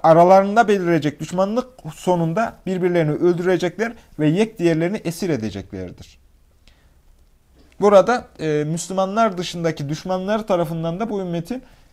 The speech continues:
yok edilemeyeceğini Allah Azze ve Celle kabul etmiş. Demek ki, e, bizim her şeyden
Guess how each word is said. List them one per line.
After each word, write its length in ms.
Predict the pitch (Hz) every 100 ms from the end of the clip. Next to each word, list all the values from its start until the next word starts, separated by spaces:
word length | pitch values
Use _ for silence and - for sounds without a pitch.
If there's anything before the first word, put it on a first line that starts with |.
| _
yok 180 | 160 165
edilemeyeceğini 1160 | 175 170 170 165 147 151 151 139 - 151 202 -
Allah 200 | 151 156
Azze 260 | 151 139 143
ve 80 | 143
Celle 220 | 185 196
kabul 340 | 202 147 120
etmiş. 460 | 110 101 98 95 - _ - - _ -
Demek 320 | 220 208 -
ki, 180 | 220 - - - _ -
e, 360 | 143 147 151 151
bizim 360 | 180 196 277 - _ _ _ _ _ _ - - -
her 200 | 180 220
şeyden 440 | 226 202 165 151